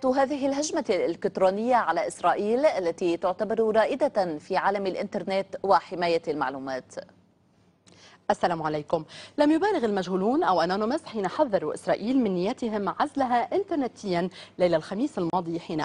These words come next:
Speaker 2: أعلنوا أن الهجمة الإلكترونية أوب إسرائيل ستبدأ. منتصف ليل السبت الأحد بدأت الهجمة، وكبدت إسرائيل خسائر تقدر ببليوني دولار حتى الآن. هي إذن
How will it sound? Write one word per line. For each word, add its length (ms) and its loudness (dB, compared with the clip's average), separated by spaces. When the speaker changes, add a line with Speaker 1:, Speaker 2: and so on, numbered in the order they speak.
Speaker 2:
أعلنوا 440 -2
أن 100 -4
الهجمة 480 -2
الإلكترونية 720 -2
أوب 280 -2
إسرائيل 460 -4
ستبدأ. 400 -2
منتصف 500 0
ليل 220 2
السبت 360 -4
الأحد 380 -4
بدأت 360 2
الهجمة، 460 0
وكبدت 640 0
إسرائيل 800 -2
خسائر 520 -2
تقدر 460 0
ببليوني 640 0
دولار 400 2
حتى 280 -8
الآن. 200 -6
هي 140 8
إذن 380 2